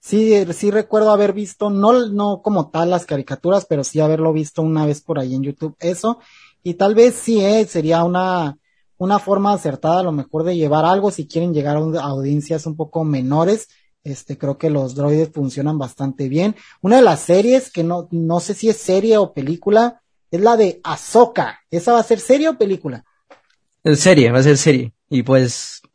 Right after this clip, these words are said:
Speaker 2: ya ves que está, o sea, Ahsoka está buscando a Thrawn y a, y al Ezra.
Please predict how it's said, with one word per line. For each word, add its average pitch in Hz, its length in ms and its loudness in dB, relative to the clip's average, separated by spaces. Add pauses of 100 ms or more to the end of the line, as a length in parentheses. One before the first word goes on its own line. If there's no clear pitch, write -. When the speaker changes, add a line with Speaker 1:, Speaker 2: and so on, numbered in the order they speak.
(140)
Speaker 2:
ya 151 160 4
ves 160 300 4
que 151 100 0
está, 156 380 4
o 151 40 2
sea, 156 260 4
Ahsoka 151 320 -2
está 170 160 0
buscando 160 360 -2
a 147 40 0
Thrawn 190 420 0
y 139 140 2
a, 131 520 -4 (640)
y 156 100 -2
al 139 140 2
Ezra. 143 600 -2